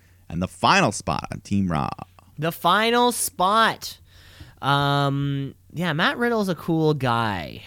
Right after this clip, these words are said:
Speaker 2: and I feel like he could have a cool match. And we don't get to see him
Speaker 1: <laughs>
Speaker 2: have cool matches, uh, very often.
Speaker 1: Well, they just, yeah, the N X T syndrome of when you get called up and they don't know what the fuck to do with you.
Speaker 2: Yeah.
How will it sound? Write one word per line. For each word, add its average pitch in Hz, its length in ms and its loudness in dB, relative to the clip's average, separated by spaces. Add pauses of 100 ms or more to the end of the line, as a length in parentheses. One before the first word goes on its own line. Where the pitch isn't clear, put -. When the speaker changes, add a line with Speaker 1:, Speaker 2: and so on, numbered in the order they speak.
Speaker 2:
and 101 100 -12
I 104 40 -10
feel 123 260 -8
like 113 320 -8
he 117 220 -12
could 117 240 -10
have 110 160 -8
a 98 60 -8
cool 143 440 -8
match. 107 680 -4
And 95 80 -12
we 107 80 -10
don't 233 220 -6
get 220 140 -4
to - 80 -4
see 202 200 -2
him 196 120 2
Speaker 1:
<laughs> - 20 2
Speaker 2:
have 175 420 2
cool 180 340 4
matches, 156 580 0 (140)
uh, 143 220 -4
very 143 360 2
often. 120 460 -2 (800)
Speaker 1:
Well, 127 160 0
they 147 160 2
just, 135 360 -4
yeah, 113 300 -2
the 90 160 -4
N 110 120 -2
X - 180 -4
T 107 600 0
syndrome 82 600 -2
of 69 120 -8
when 78 140 -4
you 85 60 -4
get 80 160 -6
called 85 300 -4
up 85 200 -8
and 71 180 -8 (140)
they - 120 -8
don't 78 120 -4
know 76 80 -4
what 73 100 -6
the 85 60 -16
fuck - 240 -12
to 90 80 -10
do 87 140 -6
with 82 120 -6
you. 85 160 -10 (120)
Speaker 2:
Yeah. 139 320 0